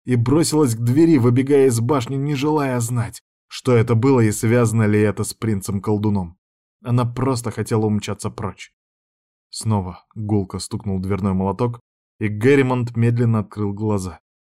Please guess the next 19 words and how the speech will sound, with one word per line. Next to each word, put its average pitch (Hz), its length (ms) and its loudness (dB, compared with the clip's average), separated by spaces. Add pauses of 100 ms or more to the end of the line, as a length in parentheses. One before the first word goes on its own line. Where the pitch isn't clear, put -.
(120)
Его 92 240 -8
сердце 95 440 -8
ещё 92 260 -12
бешено 92 400 -6
колотилось 95 540 -6
от 92 120 -10
страха, 104 480 -4 (520)
но 104 140 -2
он 101 120 -2
знал, 101 320 -2
что - 200 -12
бездна 101 380 -4
не 101 140 -4
приходила. 95 640 -12 (360)
Она 147 180 -8
только 143 320 -2
грозила 123 580 0
ему 120 280 0
пальцем, 92 580 -10